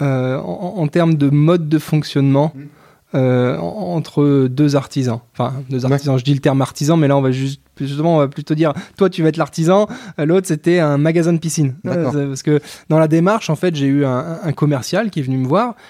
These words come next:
Speaker 1: Et d'ailleurs, c'est là toute la différence. Et nous, on a un peu, euh, cette même problématique en expertise comptable, j'y reviendrai. Mais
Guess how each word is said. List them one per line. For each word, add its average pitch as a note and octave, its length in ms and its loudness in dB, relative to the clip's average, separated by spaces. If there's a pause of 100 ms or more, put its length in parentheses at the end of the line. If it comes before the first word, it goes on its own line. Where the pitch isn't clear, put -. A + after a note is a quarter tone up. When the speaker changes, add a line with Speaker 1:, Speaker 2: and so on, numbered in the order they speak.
(120)
Speaker 1:
Et C#3+ 40 -6
d'ailleurs, E3 260 4
c'est D#3+ 120 -2
là A3 160 2
toute - 220 -8
la C#3+ 80 0
différence. C3+ 560 -4
Et E3+ 80 -8
nous, C#3+ 320 2
on F3+ 120 4
a D3 60 2
un C#3 100 2
peu, F#3 120 -4
euh, D3 540 0
cette D3 220 -6
même D3+ 120 2
problématique C#3 500 -2
en C3+ 40 2
expertise - 400 -8
comptable, D#3+ 320 -2
j'y C#3 80 -2
reviendrai. C#3+ 360 0 (360)
Mais D3 200 0